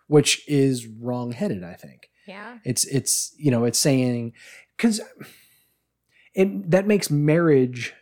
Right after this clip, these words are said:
Speaker 1: like, the end point. That makes the wedding the goal
Speaker 2: Right.
Speaker 1: instead of the beginning of the next phase of your relationship.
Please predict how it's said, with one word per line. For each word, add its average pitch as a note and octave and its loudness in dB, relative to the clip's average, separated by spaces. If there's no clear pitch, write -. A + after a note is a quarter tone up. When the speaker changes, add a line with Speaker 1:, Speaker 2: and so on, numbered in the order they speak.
Speaker 1:
like, B2 -2
the C3+ 2
end C3 2
point. - -14
That C#3+ 4
makes D#3+ 4
the D3+ 4
wedding B2 2
the B2 -2
goal G#2 0
Speaker 2:
Right. A3 2
Speaker 1:
instead C3 4
of A#2 2
the A2 -6
beginning C#3 4
of A#2+ 0
the B2 0
next A#2+ -2
phase C#3 4
of G2+ -8
your F#2+ -10
relationship. E2+ -18